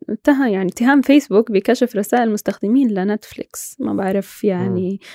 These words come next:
Speaker 1: كيف، بس، آه، من جديد واجهت ميتا الشركة، الشركة الأم لفيسبوك مشاكل كتير في أعقاب اتهامات جديدة بتتعلق بالخصوصية. بحسب وثائق أشارت إلى أنه فيسبوك سمح لنتفليكس، آه، برؤية الرسائل المباشرة للمستخدم.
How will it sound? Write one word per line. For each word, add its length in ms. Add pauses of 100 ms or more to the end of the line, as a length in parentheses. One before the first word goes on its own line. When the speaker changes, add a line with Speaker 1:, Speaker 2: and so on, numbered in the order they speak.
(240)
Speaker 1:
كيف، 520
بس، 420
آه، 360
من 160
جديد 320
واجهت 480
ميتا 340
الشركة، 460 (120)
الشركة 480
الأم 240
لفيسبوك 560
مشاكل 500
كتير 360 (120)
في 300 (400)
أعقاب 320
اتهامات 460
جديدة 360
بتتعلق 500
بالخصوصية. 720 (340)
بحسب 380
وثائق 400
أشارت 600
إلى 140
أنه 180
فيسبوك 460
سمح 340
لنتفليكس، 720
آه، 200
برؤية 480
الرسائل 460
المباشرة 600
للمستخدم. 540